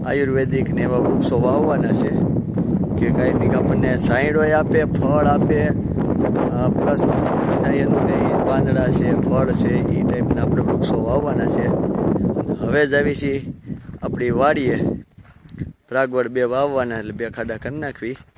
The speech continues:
પછી બીજા ઝાડો વાવવા છે, ઈ તો કંઈક થઈ રહે. હાલો, હવે આપણી વાડીએ જ આવી. તો મિત્રો,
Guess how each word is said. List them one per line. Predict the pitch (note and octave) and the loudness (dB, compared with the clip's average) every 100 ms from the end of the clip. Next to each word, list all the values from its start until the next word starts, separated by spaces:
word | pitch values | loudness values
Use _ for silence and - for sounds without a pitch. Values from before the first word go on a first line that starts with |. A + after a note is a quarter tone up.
| - _ - - - - - - | -20 _ -20 -14 -12 -12 -14 -16
પછી | - A#2 | -14 -8
બીજા | B2+ B2 B2 | -4 -2 0
ઝાડો | B2+ B2 B2 | 0 0 -2
વાવવા | C3+ B2+ A2+ | -2 -2 -6
છે, | A2+ | -8
ઈ | A#2+ | -8
તો | G#2 | -8
કંઈક | A2 G2 | -8 -10
થઈ | C3 B2 | -6 -6
રહે. | G#2+ G#2+ - - - - - - - - - - - - - - - - | -6 -8 -10 -12 -8 -8 -6 -6 -6 -12 -12 -14 -14 -16 -20 -20 -16 -8
હાલો, | A2+ A2 | -6 -4
હવે | A2 | -4
આપણી | A2+ A2 F#2+ | -6 -6 -6
વાડીએ | G#2+ A2+ G#2 | -6 -6 -6
જ | G#2+ | -6
આવી. | A2 G2 - - - - - - - - - - | -6 -8 -12 -16 -12 -12 -10 -14 -16 -18 -16 -2
તો | E3 | 0
મિત્રો, | F3 F3+ F#3+ F#3+ F#3 | 2 0 4 4 4